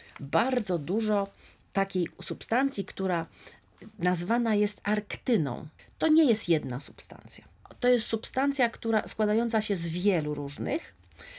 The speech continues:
która właśnie ma działanie adaptogenne, ale która też pomaga w chorobach nowotworowych. Oczywiście nie podczas chemioterapii.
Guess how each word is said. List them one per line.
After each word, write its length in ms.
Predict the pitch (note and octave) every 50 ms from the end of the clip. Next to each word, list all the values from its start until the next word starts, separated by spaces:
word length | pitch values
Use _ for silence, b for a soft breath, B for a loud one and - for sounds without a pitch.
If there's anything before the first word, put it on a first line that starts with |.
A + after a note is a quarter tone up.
| B B B
która 280 | - - - G3 G#3 G#3
właśnie 560 | F3+ F#3 F#3+ A3 B3 - - - - G3+ F3
ma 220 | F3 F#3 A3 A#3
działanie 460 | G#3 F#3+ F#3 F#3 F#3+ G3 G3 F#3+ - -
adaptogenne, 840 | E3 E3 D#3+ D#3 - - D3+ - - C#3 - - E3+ F3 - C#4 D4+ D4+ - B B B B B B B B -
ale 240 | - F3+ F3+ F3 F3
która 460 | F3 - - - - D4+ C#4+ B3 G3+
też 500 | - - - - - - - - - - - - - - - - - - -
pomaga 640 | - F#3+ F3 E3+ G3 A#3+ C#4+ C#4 B3 B3+ B3+ B3 -
w 100 | - -
chorobach 440 | - E3 G3 G3+ F3+ F#3 F#3 -
nowotworowych. 800 | F3+ F3 E3 D#3+ D#3 - - - - B2+ - - - - - D#3 -
Oczywiście 500 | F#3 F#3 - G#3 G#3+ A3 - - G#3 F#3+
nie 200 | F#3+ G3 G3+ F#3+
podczas 520 | G3 F#3 F3 - - - E3+ E3+ - -
chemioterapii. 920 | - - D#3+ E3 D#3+ D#3 D#3 - C#3+ C#3+ D#3+ E3+ F#3 - - A3+ C4 D#4+